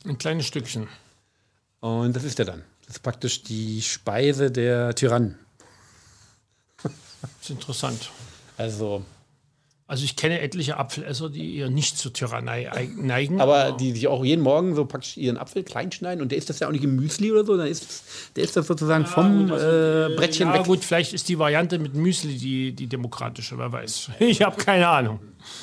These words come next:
Speaker 1: Obwohl ich ja Müsli auch nicht esse, also insofern. Ich bin sowieso von daher,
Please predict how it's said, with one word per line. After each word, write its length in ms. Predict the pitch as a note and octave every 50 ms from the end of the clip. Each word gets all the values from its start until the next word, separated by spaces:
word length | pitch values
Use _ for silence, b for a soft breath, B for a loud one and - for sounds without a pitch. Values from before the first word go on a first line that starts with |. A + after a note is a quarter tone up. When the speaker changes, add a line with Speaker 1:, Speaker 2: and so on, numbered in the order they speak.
| B B B B -
Speaker 1:
Obwohl 280 | - D3 C3+ C3+ D3+ C#3+
ich 100 | C3 A#2+
ja 120 | D3 C#3
Müsli 400 | C3 C3+ D3 D#3 C#3 A#2+ - C#3
auch 120 | A2+ A2+ -
nicht 140 | B2 A#2+ -
esse, 220 | - A#2+ B2+ -
also 180 | - C3 B2+ C#3
insofern. 440 | C#3 C3 C#3+ C3+ - B2+ B2+ B2+ B2+ - _ _ _ _ _ _ _ _ b b b b b b _ _ _ _ _ _ _ _ _
Ich 140 | _ - -
bin 180 | - D3+ C#3+ C3
sowieso 420 | C3 C3 C3+ C3 A#2 C3+ C3 B2+
von 260 | A#2 B2 C#3 C3 B2+
daher, 440 | A#2+ B2+ B2+ B2 B2+ C3 B2 B2 A#2+